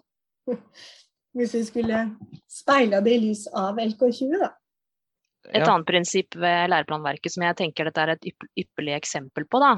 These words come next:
Speaker 2: det er jo, eh, eleven som aktør i eget liv, ele-, elevens mulighet til å medvirke og delta i læringsprosessene.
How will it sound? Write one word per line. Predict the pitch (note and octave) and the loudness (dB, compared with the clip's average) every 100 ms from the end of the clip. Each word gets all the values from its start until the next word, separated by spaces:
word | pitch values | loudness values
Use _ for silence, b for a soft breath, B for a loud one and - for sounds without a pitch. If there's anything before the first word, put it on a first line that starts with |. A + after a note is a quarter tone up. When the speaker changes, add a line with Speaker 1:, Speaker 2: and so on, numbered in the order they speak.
| F3 | 0
Speaker 2:
det | F#3 | 2
er | B3 A3 | 4 4
jo, | F3 F3 F3 F3 F3 - _ - | 2 0 -2 -6 -12 -14 _ -6
eh, | E3+ D#3+ | -4 -4
eleven | - E3+ D3 C3+ D3 | -4 -2 -2 -4 -6
som | F3 D#3+ D#3+ | -4 -4 -4
aktør | E3 - D#3 D3 | -6 -4 -2 0
i | D3+ D3 D#3 D#3 D#3 - _ _ _ _ - | 0 -2 -2 -2 -4 -8 _ _ _ _ -2
eget | F3 E3 | 0 0
liv, | F3+ G3 G3 | 2 2 4
ele-, | F#3 F#3 D#3 - - | 2 2 0 -2 -4
elevens | - F3+ D3+ D#3 F3 - - | -2 0 0 -2 -4 -6 -2
mulighet | F#3+ D3+ C#3+ | 0 0 -2
til | - | -2
å | E3+ | -2
medvirke | D#3 C#3+ C3+ C#3 C#3+ - - E3+ E3 | -2 -2 -2 -4 -6 -8 -4 -2 0
og | E3+ | -2
delta | D#3 C#3 C3 _ D#3+ | -2 -4 -6 _ -4
i | |
læringsprosessene. | E3 C#3 B2+ C#3 - C#3+ G3 | -2 -2 -4 -8 -8 -8 -2